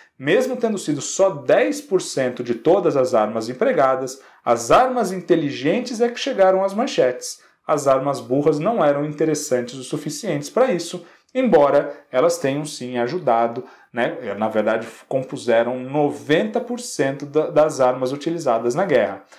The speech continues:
Ok, pessoal? Então ficamos realmente aqui com a letra C, né? Então a, a resposta correta, né? Os armamentos burros, dumb weapons,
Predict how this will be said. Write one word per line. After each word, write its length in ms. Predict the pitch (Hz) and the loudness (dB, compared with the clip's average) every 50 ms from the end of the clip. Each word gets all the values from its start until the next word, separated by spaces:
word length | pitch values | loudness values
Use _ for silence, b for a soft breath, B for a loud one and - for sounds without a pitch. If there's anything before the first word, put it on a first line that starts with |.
| b b b b | b b b b
Ok, 320 | 117 107 - - 247 294 | -4 -2 2 2 2 2
pessoal? 340 | 285 208 - - - 131 143 | 2 0 0 2 0 0 0
Então 220 | 175 175 208 226 | 0 0 0 0
ficamos 540 | 220 - 294 294 - 170 170 170 170 160 - | 0 0 -2 2 4 6 6 6 4 0 0
realmente 500 | - 220 240 214 156 135 127 123 120 185 | 2 2 2 2 2 0 -2 -2 0 -2
aqui 400 | 185 180 - 175 170 196 214 - b b b b b b _ _ _ | -2 -2 0 -2 -2 -2 -4 -6 b b b b b b _ _ _
com 220 | - 220 226 233 220 | -2 0 2 2 2
a 40 | 175 | 2
letra 500 | 147 151 160 160 - - 196 208 202 - | 2 2 0 0 0 2 0 0 0 -4
C, 600 | - - - - - - - 196 180 - - - - | -10 -10 -8 -6 -6 -2 0 0 0 0 -2 -8 -8
né? 300 | - 107 117 180 226 B B B B B B B _ | -4 -2 0 0 -2 B B B B B B B _
Então 220 | - 143 151 151 | 0 2 4 4
a, 400 | 139 131 123 120 113 87 107 127 | 4 4 2 0 0 -2 0 0
a 40 | 120 | 0
resposta 420 | 143 143 143 - - 123 - - | 0 -2 -2 0 0 0 0 0
correta, 480 | - - 175 180 185 170 165 165 151 131 | 0 0 2 4 4 4 2 2 0 0
né? 220 | 123 143 143 147 | 0 0 0 -2
Os 160 | 135 127 - | -2 0 2
armamentos 640 | 131 123 123 127 120 120 117 113 110 110 170 160 147 | 2 2 2 0 -4 -4 -6 -8 -6 -4 -4 -4 -4
burros, 500 | 131 127 143 160 185 196 226 262 202 143 | 0 2 4 4 4 2 0 -6 -8 -4
dumb 340 | 120 127 120 120 120 127 135 | 0 2 2 2 2 2 4
weapons, 600 | 160 160 160 170 165 233 247 302 - - - | 4 4 4 4 2 0 0 -2 -4 -10 -14